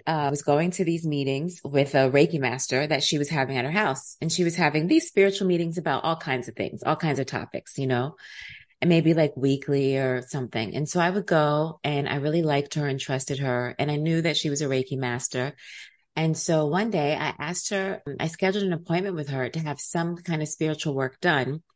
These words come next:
that was not Reiki. I don't, it was either chakra clearing or chakra alignment, something like that. And she, so when I showed up for the appointment, which was a few weeks later, she was ready to attune me to Reiki.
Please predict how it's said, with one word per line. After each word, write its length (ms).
that 160
was 140
not 280
Reiki. 540
I 100
don't, 420
it 80
was 120
either 360
chakra 600
clearing 580
or 480
chakra 500
alignment, 600
something 280
like 160
that. 180
And 380
she, 800
so 100
when 160
I 80
showed 240
up 80
for 120
the 100
appointment, 420
which 140
was 100
a 60
few 220
weeks 260
later, 380
she 180
was 160
ready 180
to 160
attune 340
me 120
to 180
Reiki. 460